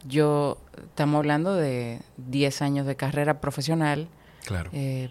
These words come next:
Speaker 1: porque habían unos años más que fueron los que comencé <laughs> entre restaurantes y bares y bodas. Em, pero sí.
Speaker 2: No, y todavía, y antes de eso creo que también cantando en la iglesia.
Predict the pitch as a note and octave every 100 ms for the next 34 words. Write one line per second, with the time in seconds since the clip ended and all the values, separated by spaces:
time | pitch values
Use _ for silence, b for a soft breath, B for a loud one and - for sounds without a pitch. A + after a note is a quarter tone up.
0 | - B2+ C#3 C3 C#3 D3 C#3 D3 D3 D#3
1 | D3 C#3+ C#3+ C#3+ C#3 C#3+ C#3 B2 D3 C#3+
2 | C3+ C#3+ C#3+ C#3+ C#3 C3+ C3+ C3 C3+ C#3
3 | C#3+ D#3 D#3+ E3+ F3+ D3+ F3+ - - B
4 | B - D3+ D#3 D3 E3+ - - - B
5 | B B B - D#3 D#3 D#3 D3+ D3+ D3+
6 | D3 - - - - - - - - D#3+
7 | D#3 D3 - - C3 B2 A2+ G2 G2+ A2+
8 | B2 C3 A2 G#2 G#2 D3 B2 D3+ - -
9 | A2 C3 D3+ - A2+ G#2+ G#2+ A2+ G#2 G2+
10 | G2+ A2 D#3 C#3 G#2 - G2 G#2 A2 A2+
11 | A2 G2 E2+ E2 C3+ C3+ - E2+